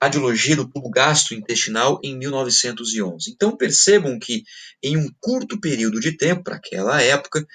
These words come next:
ele conseguiu avançar e muito aí a utilização do diagnóstico por imagem para poder ajudar a entender como funcionam as estruturas do corpo humano. Agora, uns anos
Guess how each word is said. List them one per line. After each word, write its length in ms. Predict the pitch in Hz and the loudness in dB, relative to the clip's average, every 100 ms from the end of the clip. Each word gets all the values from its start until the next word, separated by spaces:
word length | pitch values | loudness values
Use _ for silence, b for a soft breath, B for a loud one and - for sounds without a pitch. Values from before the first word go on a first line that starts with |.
| B B _ | B B _
ele 180 | 143 147 | -2 -2
conseguiu 440 | 147 135 - 127 | 0 0 2 0
avançar 640 | 131 127 117 - - 127 - 135 | 0 -2 -2 0 2 0 -2 -8
e 120 | 131 107 - _ | -10 -12 -18 _
muito 500 | 104 131 151 147 - | -8 -4 -4 -4 -4
aí 100 | 117 | -2
a 60 | |
utilização 680 | 113 - 110 107 - 113 113 _ _ _ _ _ _ - - | -2 -4 -2 0 0 -2 -2 _ _ _ _ _ _ -20 -10
do 140 | 117 | -4
diagnóstico 600 | 117 113 110 110 110 - | 0 0 2 2 0 -4
por 180 | - 117 | -8 -6
imagem 520 | 101 101 117 110 123 B B B | -2 2 2 2 -4 B B B
para 120 | - 113 | -8 -4
poder 300 | 110 107 110 | 0 2 2
ajudar 540 | 104 101 95 104 113 B B - | 0 -4 -2 0 0 B B -2
a 100 | 107 | 0
entender 580 | 139 147 117 110 127 127 | 0 -2 0 4 2 2
como 220 | 135 123 | -4 -4
funcionam 420 | - 113 117 117 | -4 -2 -2 -2
as 80 | 110 | -4
estruturas 500 | 104 101 101 113 101 | -4 -6 -6 -4 -2
do 120 | 104 | -4
corpo 360 | - 113 104 107 B B B _ - | -2 -4 -2 -8 B B B _ -4
humano. 420 | 98 95 87 - _ B B B B B B B _ _ _ _ _ _ - | 0 2 0 -4 _ B B B B B B B _ _ _ _ _ _ 0
Agora, 500 | 202 170 135 110 - _ _ - | 4 6 6 2 -4 _ _ 0
uns 100 | 180 | 2
anos 560 | 175 160 147 - - | 2 2 4 4 2